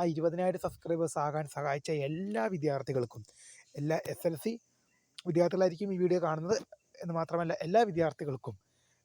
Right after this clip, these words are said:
തീർച്ചയായും, ആ, എല്ലാ വിദ്യാർത്ഥികളോടും ഹൃദയത്തിൻ്റെ ഭാഷയിൽ നിന്നും നന്ദി രേഖപ്പെടുത്തുകയാണ്. അപ്പോൾ നമുക്ക് നേരെ വളരെ സുപ്രധാനവും വളരെ പ്രാധാന്യം അർഹിക്കുന്ന വാർത്തയിലേക്ക് തന്നെ കിടക്കാം. എസ് എൽ സി റിസൾട്ട് പെട്ടെന്നറിയാൻ സഹായിക്കുന്ന വെബ്സൈറ്റുകളാണ് kite dot kerala dot G O V dot in,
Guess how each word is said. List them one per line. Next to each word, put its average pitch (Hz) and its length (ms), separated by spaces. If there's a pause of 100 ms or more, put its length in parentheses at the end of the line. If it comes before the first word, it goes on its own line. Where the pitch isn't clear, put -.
തീർച്ചയായും, 175 500 (520)
ആ, - 20 (540)
എല്ലാ 170 200
വിദ്യാർത്ഥികളോടും 170 600
ഹൃദയത്തിൻ്റെ 156 520
ഭാഷയിൽ 143 280
നിന്നും 180 240
നന്ദി 151 200
രേഖപ്പെടുത്തുകയാണ്. 151 680
അപ്പോൾ 175 200
നമുക്ക് 147 220
നേരെ 185 140 (460)
വളരെ 233 260
സുപ്രധാനവും 156 540
വളരെ 180 240
പ്രാധാന്യം 147 320
അർഹിക്കുന്ന 139 280
വാർത്തയിലേക്ക് 143 340
തന്നെ 147 160
കിടക്കാം. 202 240 (480)
എസ് - 160
എൽ 226 120
സി 240 160
റിസൾട്ട് 190 400
പെട്ടെന്നറിയാൻ 165 580 (120)
സഹായിക്കുന്ന 143 560
വെബ്സൈറ്റുകളാണ് 151 640 (580)
kite 202 420
dot 196 200 (120)
kerala 165 300 (120)
dot 160 180 (140)
G 143 160
O - 80
V 131 60
dot 143 180
in, 113 100